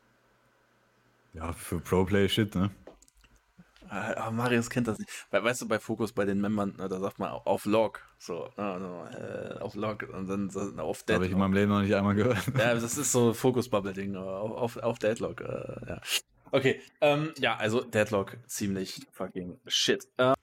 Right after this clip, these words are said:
Speaker 2: und jetzt starten wir rein in die Fragen. Und zwar geht es los mit,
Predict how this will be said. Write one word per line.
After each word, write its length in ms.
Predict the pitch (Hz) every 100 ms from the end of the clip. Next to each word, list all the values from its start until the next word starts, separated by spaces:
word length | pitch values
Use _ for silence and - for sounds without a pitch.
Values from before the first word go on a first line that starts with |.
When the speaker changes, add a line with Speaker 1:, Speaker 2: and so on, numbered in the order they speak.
| _
Speaker 2:
und 160 | 101 95
jetzt 200 | 95 -
starten 340 | - 101 101
wir 120 | 98
rein 300 | 98 101 107 - _
in 340 | 107 104 104 - _ -
die 300 | 104 117 120
Fragen. 680 | - - 123 131 107 87 - _ - - - - - - _ _ _ _ -
Und 460 | 190 214 214 - - 156
zwar 1300 | - - 123 117 175 185 160 139 120 107 98 92 - - - - -
geht 420 | 120 135 - -
es 580 | 113 117 - - - - _ -
los 1400 | 98 92 95 98 104 101 92 82 73 - - - - - _ _ -
mit, 580 | - 92 95 95 85 -